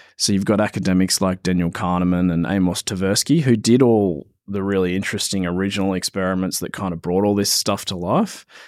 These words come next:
And then specific to investing, but still a bit academic, is the likes of Michael Mauboussin.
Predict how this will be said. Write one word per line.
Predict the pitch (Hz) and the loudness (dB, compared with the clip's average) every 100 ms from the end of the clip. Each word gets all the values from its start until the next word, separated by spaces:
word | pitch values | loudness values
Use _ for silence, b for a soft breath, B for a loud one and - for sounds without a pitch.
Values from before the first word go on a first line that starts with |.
| B - | B -2
And | 107 | 2
then | 110 107 104 | 2 2 0
specific | 101 - 110 - 131 131 123 | -2 -4 -2 -2 0 -2 -4
to | 113 | -4
investing, | 98 95 104 - 90 85 92 101 b b b b b _ | -4 -4 -4 -6 -6 -8 -10 -14 b b b b b _
but | 117 | -4
still | - - 165 | 0 2 4
a | |
bit | 117 107 | 4 0
academic, | 104 - - 104 110 104 | -2 -6 -6 -4 -4 -4
is | 101 87 95 - | -6 -6 -8 -8
the | - 95 | -8 -6
likes | 98 101 | -6 -6
of | 104 95 104 | -8 -8 -6
Michael | 104 90 92 | -6 -4 -6
Mauboussin. | 95 117 123 - 170 202 | -4 -2 -2 -2 0 -2